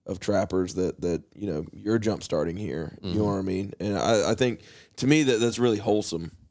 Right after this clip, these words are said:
Speaker 1: Um, a-, and it's really, it's fresh and it's kinda, um, it's really neat to see that, that that's, you know, that's the effect that you have on,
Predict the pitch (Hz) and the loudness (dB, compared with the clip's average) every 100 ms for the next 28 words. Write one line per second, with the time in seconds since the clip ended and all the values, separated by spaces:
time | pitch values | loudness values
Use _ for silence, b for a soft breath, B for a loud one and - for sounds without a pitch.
0 | - 90 87 92 90 90 - 92 78 98 | -8 -4 -2 -2 -4 -6 -6 -4 -2 -2
1 | 87 98 101 92 95 - _ _ _ _ | -4 2 2 4 0 -4 _ _ _ _
2 | 101 - - 104 104 104 92 85 - 101 | -10 -8 2 2 2 0 -4 -6 -2 -2
3 | 95 92 92 _ - 76 73 80 - _ | 0 -2 -4 _ -6 -4 -4 -6 -10 _
4 | _ _ _ _ - 131 113 104 113 - | _ _ _ _ 2 2 4 2 0 -2
5 | _ _ 95 - 104 98 85 - 90 87 | _ _ -6 0 2 2 -2 -4 -6 -2
6 | 101 - - _ - 98 82 98 110 95 | -4 -4 -14 _ -16 -8 -4 -2 -2 -2
7 | 95 101 95 - 90 95 90 90 95 87 | -2 -2 -2 -4 -4 -2 0 -2 -2 -4
8 | 85 | -6